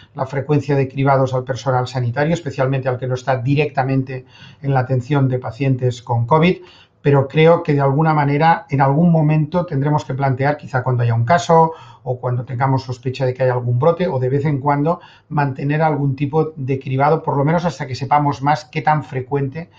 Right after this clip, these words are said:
es esta posibilidad de que en un ambiente en el cual la mayoría estamos vacunados, personal sanitario, y los pacientes en principio son cribados,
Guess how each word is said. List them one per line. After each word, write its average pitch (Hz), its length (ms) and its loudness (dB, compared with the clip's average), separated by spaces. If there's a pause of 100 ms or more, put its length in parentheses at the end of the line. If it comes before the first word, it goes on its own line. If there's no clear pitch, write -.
(260)
es 127 140 -6
esta 143 240 -2
posibilidad 135 480 -2
de 147 140 -4
que 147 300 0
en 131 80 0
un 139 120 0
ambiente 139 560 0
en 127 80 -2
el 117 140 -6
cual 147 260 0
la 127 80 -8
mayoría 127 300 -2
estamos 135 320 -4
vacunados, 143 500 -2
personal 127 380 -6
sanitario, 143 560 -4 (380)
y - 40 -14
los 127 140 -2
pacientes 131 480 -2
en 120 80 -4
principio 135 340 -2
son 147 160 -2 (220)
cribados, 151 260 -4